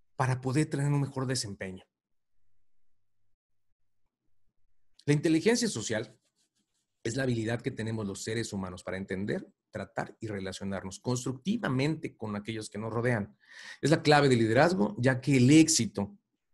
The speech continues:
depende de lo, cómo nos relacionamos con las demás personas. Esto implica tres factores importantísimos. Número uno, para acceder a la inteligencia social debemos de tener autorregulación.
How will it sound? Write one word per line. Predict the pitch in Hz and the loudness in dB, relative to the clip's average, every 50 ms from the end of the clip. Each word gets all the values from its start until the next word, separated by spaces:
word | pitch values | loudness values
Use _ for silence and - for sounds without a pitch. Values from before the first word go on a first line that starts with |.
| _ - | _ -6
depende | 113 117 120 - - - 147 147 156 156 147 127 | -4 -4 -4 -2 0 2 2 4 4 6 4 6
de | 120 120 | 6 4
lo, | 120 120 120 - - _ _ | 4 2 2 0 -4 _ _
cómo | - - 180 196 196 208 240 269 | 2 6 8 8 10 8 8 8
nos | 226 151 139 127 117 | 6 6 6 4 4
relacionamos | 123 131 131 135 135 - 131 131 139 147 156 170 170 143 - | 2 4 6 6 6 6 4 2 4 4 4 4 2 2 0
con | 143 135 | 0 0
las | 131 120 | 0 2
demás | 117 127 135 135 139 135 | 2 0 0 0 0 -2
personas. | - 127 117 110 123 135 139 - | -2 -4 -2 -2 0 0 0 2
Esto | 196 190 - 233 | 2 2 4 4
implica | 208 190 202 202 202 - - | 4 4 4 4 4 2 4
tres | 156 160 165 160 - | 6 4 4 4 2
factores | 139 117 - - 139 135 139 127 - | -2 -2 0 2 4 4 4 2 0
importantísimos. | 120 113 - - 101 104 - 104 104 101 104 - - 170 170 - - - 123 107 95 - - - - _ _ _ _ _ _ _ _ _ _ _ _ _ _ - | -2 -4 -4 -6 -8 -6 -2 -2 -2 -2 -4 -8 -6 0 2 2 4 4 2 0 0 -4 -8 -18 -20 _ _ _ _ _ _ _ _ _ _ _ _ _ _ -4
Número | - 156 185 202 202 185 175 | 2 6 8 8 10 10 10
uno, | 160 160 143 131 113 - | 10 10 8 8 4 4
para | - 135 135 135 | 4 6 6 6
acceder | 131 127 - - - - 143 139 160 185 226 | 4 2 -2 -4 0 2 4 6 6 6 6
a | 240 | 6
la | 214 | 6
inteligencia | 185 151 123 131 123 123 120 135 135 139 - 131 117 | 6 6 6 4 4 4 2 2 0 2 2 0 0
social | - - 107 - - 151 151 - - - - | 0 -2 -6 0 2 4 4 4 4 4 2
debemos | 139 139 160 170 175 170 143 | 4 6 6 6 6 6 4
de | 135 131 | 4 2
tener | - 123 120 120 117 - _ _ _ _ _ _ _ _ _ _ _ _ _ _ _ _ _ - - - - - - _ _ _ _ _ | 2 2 2 2 0 0 _ _ _ _ _ _ _ _ _ _ _ _ _ _ _ _ _ -20 -20 -20 -20 -20 -20 _ _ _ _ _
autorregulación. | - 147 151 151 160 156 143 127 120 123 123 123 120 - 139 131 123 - | 0 0 0 0 0 0 0 0 0 0 0 0 0 0 -2 -4 -4 -8